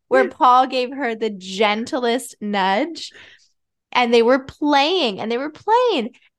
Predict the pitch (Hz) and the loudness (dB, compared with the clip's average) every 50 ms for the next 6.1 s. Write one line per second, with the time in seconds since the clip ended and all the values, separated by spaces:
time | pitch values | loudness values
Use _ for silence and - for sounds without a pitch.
0 | _ - 269 277 285 277 330 285 - - - 269 240 233 240 240 233 - - 214 | _ -2 0 0 0 -2 -4 -6 -6 -6 -4 -4 -4 -2 -2 -2 -4 -2 0 -2
1 | 196 190 - - _ _ _ _ - _ _ _ - 240 233 240 240 240 240 233 | -2 -2 -4 -12 _ _ _ _ -20 _ _ _ -4 -2 -2 0 0 0 -2 -2
2 | 233 226 220 208 208 202 196 185 190 - _ _ _ _ - 240 226 226 - - | -2 -4 -4 -6 -6 -8 -8 -10 -14 -18 _ _ _ _ 0 0 0 0 -4 -8
3 | - - 233 220 214 214 214 - 220 - _ - - - - 240 220 208 208 214 | -2 0 2 2 2 0 -4 -10 -14 -14 _ -20 -20 -2 2 4 4 6 6 6
4 | 226 214 - 240 240 226 226 220 226 233 - 233 220 214 208 202 220 214 214 214 | 4 4 2 0 -2 -2 -2 -2 -4 -2 -2 -2 -2 -2 -4 -4 -4 -4 -4 -6
5 | - - 214 196 190 190 190 214 208 - - 202 196 190 196 214 - - 208 185 | -4 -2 2 2 4 2 2 0 -4 -6 -6 -6 -6 -6 -8 -8 -6 -4 -2 -2
6 | 185 | -2